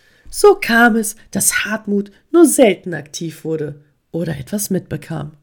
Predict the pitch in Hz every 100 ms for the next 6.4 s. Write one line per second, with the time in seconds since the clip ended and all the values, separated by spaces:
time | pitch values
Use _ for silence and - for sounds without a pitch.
0 | _ _ _ _ _ _ 135 - 170 170
1 | 175 180 - - - 196 175 - 226 254
2 | 262 240 - - - 339 - - - 165
3 | - 302 214 175 - 156 135 151 160 _
4 | _ _ _ _ _ _ _ _ _ _
5 | - 160 185 - 185 170 - 190 - 160
6 | 175 170 165 170